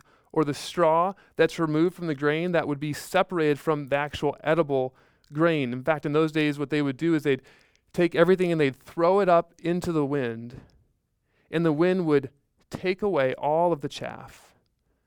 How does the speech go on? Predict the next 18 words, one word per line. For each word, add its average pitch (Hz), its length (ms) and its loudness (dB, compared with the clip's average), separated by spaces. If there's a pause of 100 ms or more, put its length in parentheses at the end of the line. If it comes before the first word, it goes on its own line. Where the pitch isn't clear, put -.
(220)
that 139 140 -2
needed 143 120 -2
to 135 80 -8
be 131 60 -4
discarded, 120 440 -10
and 127 100 -8
all 175 160 4
the 220 60 4
thing 208 180 0
with 165 120 0
substance - 1000 -8 (320)
would 135 320 -4 (120)
drop, 127 440 -12 (560)
and 135 220 -8
that's - 480 -10 (340)
what 135 160 -8
would 131 160 -8
be 120 280 -12